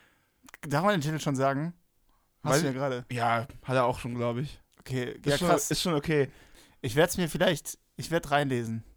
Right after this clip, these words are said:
Speaker 1: Letztes Mal, als das, als das erste Buch von dir und Schrödi gekommen ist, das war voll cool, weil wir waren beide, glaub ich, dann in Bonn in der Buchhandlung. Ähm,
Speaker 2: Ja.
Speaker 1: äh, Buchhandlung, in Bouvier. <laughs> Das ist keine Buchhandlung. Da kriegt man Kaugummis und
Speaker 2: Thalia.
Speaker 1: irgendwie Thalia. Ja gut, aber das ist ja,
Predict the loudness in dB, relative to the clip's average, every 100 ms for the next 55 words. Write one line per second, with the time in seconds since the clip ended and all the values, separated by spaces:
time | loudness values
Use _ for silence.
0 | _ -20 -6 -4 -2 -2 2 2 2 -2
1 | -4 -10 -8 -4 -2 -2 -2 -2 -4 -4
2 | -2 -2 -2 -2 -2 -2 -2 -2 -4 -4
3 | -6 -6 -6 -4 -4 0 0 0 -2 -14
4 | -20 _ -6 0 2 2 4 2 4 0
5 | 0 -2 -2 -4 -4 -2 0 0 -2 -2
6 | -4 -2 -2 -4 -6 -8 -4 0 2 2
7 | 2 -6 -6 -4 -4 -4 -4 -2 -4 -6
8 | -6 -4 -4 -4 -4 -4 -6 -8 -4 -2
9 | 0 -2 -4 -4 -4 -8 -14 -10 -6 -4
10 | 0 0 2 2 4 4 2 0 0 2
11 | 4 6 6 2 -6 -4 0 4 4 4
12 | 2 0 -2 -4 -4 -4 -4 -8 -10 -8
13 | -10